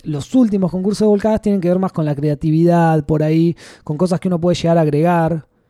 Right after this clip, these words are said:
para saltar, por ejemplo, o en esa parte del show más que nada, ¿no? Por ejemplo, en los primeros concursos de volcadas, si vos lo ves que son los de doctor J, los de Michael Jordan, Dominic Wilkins. Dominic Wilkins,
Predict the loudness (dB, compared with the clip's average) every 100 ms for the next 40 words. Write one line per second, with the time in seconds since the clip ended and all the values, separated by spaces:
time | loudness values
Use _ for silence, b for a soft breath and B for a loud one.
0 | _ _ -8 -6 -6 -6 -4 -2 0 0
1 | -2 -2 -4 -2 -2 -2 0 0 2 0
2 | -4 -4 -2 -2 -4 -4 -4 -4 -4 -6
3 | -4 0 0 0 -4 -6 -6 -4 -4 -4
4 | -6 -8 -10 B B B B B B B
5 | B B B _ -6 -4 -2 -4 -2 -4
6 | -2 -4 -4 -2 -2 -2 -6 -2 0 0
7 | 0 0 -2 -6 -8 -4 -2 -2 -2 -6
8 | -6 -6 -4 -4 -4 -6 -6 -8 -6 -8
9 | -2 -2 -2 -4 -4 -4 -4 -4 -4 -4
10 | -4 -8 -12 -12 -8 -6 -6 -2 0 0
11 | 0 -2 -4 -10 _ _ -4 -2 -2 0
12 | 0 -2 -6 -6 -10 _ -4 -2 0 0
13 | 0 -2 -4